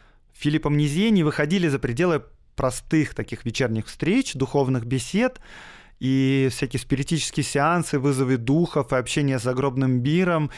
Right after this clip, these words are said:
и советы со стороны этого загробного мира через Низье Николаю второму, скорее всего, были слухами, они, по крайней мере, никогда не были подтверждены. И для уменьшения количества слухов Филиппа Низье теперь иногда называют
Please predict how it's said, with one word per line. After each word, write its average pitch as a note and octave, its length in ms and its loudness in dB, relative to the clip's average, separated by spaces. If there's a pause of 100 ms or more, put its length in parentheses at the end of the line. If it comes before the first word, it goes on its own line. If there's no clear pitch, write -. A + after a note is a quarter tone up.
(120)
и B2+ 80 -2
советы C3+ 420 0
со - 160 -8
стороны B2+ 680 0
этого A2+ 220 -4
загробного B2+ 460 2
мира C3 260 2
через C#3 340 2
Низье C3+ 440 2
Николаю B2 380 2
второму, E3+ 560 2 (500)
скорее D3 360 -2
всего, D#3 680 0
были C3+ 680 2 (260)
слухами, C#3+ 680 2
они, A#2 200 0
по B2+ 120 -2
крайней D#3+ 200 2
мере, D3+ 180 2
никогда D#3 300 2
не D3+ 120 2
были C#3+ 140 0
подтверждены. C#3 840 0 (120)
И B2+ 260 2
для A#2+ 160 2
уменьшения A3+ 400 2
количества G3+ 400 0
слухов D3 420 0
Филиппа D3 300 0
Низье C#3+ 400 2
теперь D#3+ 300 0
иногда C#3+ 280 0
называют C#3 540 0